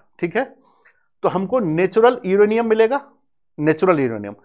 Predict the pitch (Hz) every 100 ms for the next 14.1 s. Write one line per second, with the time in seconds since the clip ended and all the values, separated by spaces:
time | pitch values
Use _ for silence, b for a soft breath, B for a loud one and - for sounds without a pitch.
0 | b b b 143 135 165 214 240 240 190
1 | 202 208 220 226 240 170 180 208 180 170
2 | 165 185 165 220 - _ - 180 165 196
3 | 220 254 - - 254 175 170 214 185 185
4 | 180 185 269 - 165 175 175 120 156 185
5 | 220 220 190 220 262 - _ - 131 117
6 | 180 190 180 277 - _ _ _ _ _
7 | _ _ - - 180 226 214 180 196 185
8 | 185 143 - 120 - - - b b _
9 | _ _ _ 127 139 175 175 175 277 -
10 | b b b b 123 180 233 - 170 220
11 | 247 - - 180 165 185 175 170 147 -
12 | 147 131 117 135 135 254 b b b 170
13 | 175 - 180 214 165 202 180 185 180 240